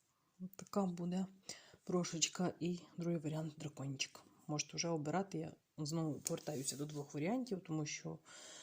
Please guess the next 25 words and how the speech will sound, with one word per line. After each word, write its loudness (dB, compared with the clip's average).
бачу, 2
що 4
на 6
моєму 8
каналі 6
люди, 8
напевне, 6
привикли 4
до -4
двох 2
варіантів. 6
І 2
я 4
пару 2
раз 6
спробувала 4
три, 6
а -2
переглядів 2
<laughs> 2
на 10
них 8
немає. 4
Хоча 0
підписники 4